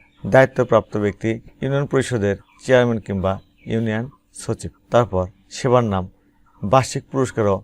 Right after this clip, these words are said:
সাংস্কৃতিক অনুষ্ঠান, সেবা প্রদান পদ্ধতি, শিক্ষা প্রতিষ্ঠানের বর্ষপঞ্জিকা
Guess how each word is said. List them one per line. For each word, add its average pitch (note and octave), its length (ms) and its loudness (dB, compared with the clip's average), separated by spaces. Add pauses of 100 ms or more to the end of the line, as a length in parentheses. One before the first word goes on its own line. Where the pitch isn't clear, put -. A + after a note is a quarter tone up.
(240)
সাংস্কৃতিক A#2+ 540 -4 (280)
অনুষ্ঠান, F2+ 380 -8 (380)
সেবা C#3 360 2
প্রদান A2+ 240 4 (100)
পদ্ধতি, F#2+ 420 -4 (420)
শিক্ষা - 460 0
প্রতিষ্ঠানের B2 520 -2 (380)
বর্ষপঞ্জিকা A2+ 800 0